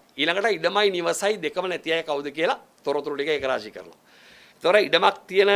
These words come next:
අඩක් නිම කළ නිවසට අපි එයාලට බැංකු ණයක් දෙන්න තියෙනවා නම් බැංකු ණයක් දීලා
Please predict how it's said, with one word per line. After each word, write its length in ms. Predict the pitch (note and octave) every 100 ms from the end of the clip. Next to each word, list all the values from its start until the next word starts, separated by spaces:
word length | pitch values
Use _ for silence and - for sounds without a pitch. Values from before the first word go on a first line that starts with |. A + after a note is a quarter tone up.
| F#3+ -
අඩක් 320 | A#2 D3+ F#3
නිම 140 | F3+ F3
කළ 240 | F3+ E3+
නිවසට 380 | D#3+ C#3+ - E3+ D4 - _ _ _ _ _
අපි 160 | - F#3+
එයාලට 280 | F3 E3 E3
බැංකු 280 | D3 D3+ E3
ණයක් 240 | D#3+ D#3
දෙන්න 140 | D3 C#3+
තියෙනවා 240 | C#3+ D3
නම් 120 | D#3+ D#3
බැංකු 240 | C#3 D3
ණයක් 260 | C#3+ C#3+ C3+
දීලා 300 | C3+ D#3